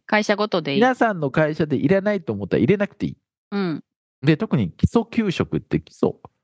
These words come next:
Speaker 2: されてる時に、
Speaker 1: うん。
Speaker 2: 入れないとか、あの、給食期間でその給食させるとかって、
Speaker 1: うん。うん。
Speaker 2: なんか昔はあったかもしれない。なんか冤罪事件とかね。まあ、
Speaker 1: うん、うん。
Speaker 2: 今もあるだろうけど、その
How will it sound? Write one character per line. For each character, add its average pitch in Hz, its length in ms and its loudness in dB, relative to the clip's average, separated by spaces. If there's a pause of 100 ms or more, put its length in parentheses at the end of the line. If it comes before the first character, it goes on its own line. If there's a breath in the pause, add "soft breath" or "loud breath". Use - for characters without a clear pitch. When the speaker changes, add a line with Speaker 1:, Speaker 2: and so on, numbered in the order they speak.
(380)
Speaker 2:
さ 139 120 6
れ 135 120 4
て 143 140 2
る 131 120 -2
時 110 300 -2
に、 98 300 2
Speaker 1:
う - 40 -12
ん。 - 20 -14 (720)
Speaker 2:
入 117 160 4
れ 127 60 4
な 131 140 0
い 127 80 -4
と - 120 -10
か、 - 180 -2 (240)
あ 98 100 0
の、 90 120 -4
給 147 200 2
食 139 260 -2
期 165 120 -8
間 90 320 2 (160)
で 107 220 2
そ 98 100 -10
の 90 80 -4
給 131 180 0
食 135 220 -4
さ 120 120 0
せ 131 120 2
る 123 120 -2
と - 100 -4
か 139 120 0
っ - 20 -6
て、 - 440 0 (200)
Speaker 1:
う 196 80 -8
ん。 190 40 -4 (100)
う 156 40 -8
ん。 - 80 -12 (100)
Speaker 2:
な 147 80 2
ん - 20 2
か - 160 0 (220 loud breath)
昔 349 380 0
は 294 60 4
あ 294 40 2
っ - 80 -4
た 370 100 0
か 311 80 0
も 175 80 -6
し - 100 -8
れ 104 60 0
な 87 120 0
い。 92 60 0
な 101 80 0
ん - 20 0
か - 120 -4
冤 135 240 0
罪 127 240 2
事 - 100 -20
件 95 180 0
と - 100 -14
か 123 120 -4
ね。 85 140 0
ま 107 340 -2
あ、 - 20 4
Speaker 1:
う - 20 0
ん、 - 20 0
う 127 40 0
ん。 - 20 0
Speaker 2:
今 147 80 2
も 92 160 0
あ 104 60 2
る 113 100 -2
だ 92 100 -2
ろ 82 100 -8
う 82 40 -14
け - 120 -4
ど、 95 360 0
そ 95 140 -4
の 92 60 -4